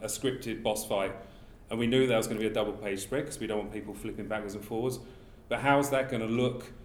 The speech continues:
Is it gonna be a flow chart? Is it gonna be some kind of, like, snake diagram? Is it, you know, how, how do we wanna present it?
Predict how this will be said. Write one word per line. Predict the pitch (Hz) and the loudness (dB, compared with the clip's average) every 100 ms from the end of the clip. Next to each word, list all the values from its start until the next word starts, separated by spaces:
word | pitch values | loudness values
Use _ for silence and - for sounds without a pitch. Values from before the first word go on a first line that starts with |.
| - | -10
Is | 120 123 | -4 -2
it | |
gonna | 117 | -2
be | 110 113 | 0 0
a | 110 | 0
flow | 107 135 131 | 2 4 4
chart? | 131 135 127 127 120 | 4 6 6 6 4
Is | 113 | -2
it | 113 | -4
gonna | 113 107 | -4 -4
be | 113 110 107 | -2 -2 -2
some | 107 123 110 | -2 0 0
kind | 113 117 110 | 0 0 0
of, | 104 - | -2 0
like, | 107 - | 0 0
snake | - 127 131 - | 0 0 -2 -2
diagram? | 120 120 117 120 113 113 113 113 | 0 2 0 2 4 2 0 -2
Is | 110 | -2
it, | 110 113 | -4 -4
you | 120 | 2
know, | 110 107 117 | 2 2 4
how, | 127 127 - | 4 4 0
how | 127 | 0
do | 127 | 2
we | 123 | 2
wanna | 117 117 | 0 0
present | 113 107 135 151 139 | -2 -4 -2 0 -2
it? | 107 95 | -6 -6